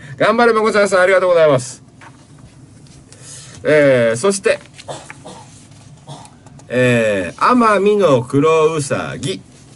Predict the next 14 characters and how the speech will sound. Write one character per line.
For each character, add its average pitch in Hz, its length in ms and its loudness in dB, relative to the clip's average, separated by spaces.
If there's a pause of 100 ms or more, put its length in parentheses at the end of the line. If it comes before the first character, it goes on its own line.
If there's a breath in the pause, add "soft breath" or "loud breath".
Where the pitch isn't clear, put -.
(520)
せ 127 120 -8
っ - 20 -8
か 156 100 -4
く 160 80 -4
ど 156 200 2
う 143 40 2
も 165 240 4
お 139 80 -6
か 202 160 2
わ 190 180 2
り 170 140 -4
で 147 500 0
す」 - 140 -12
と。 - 140 -14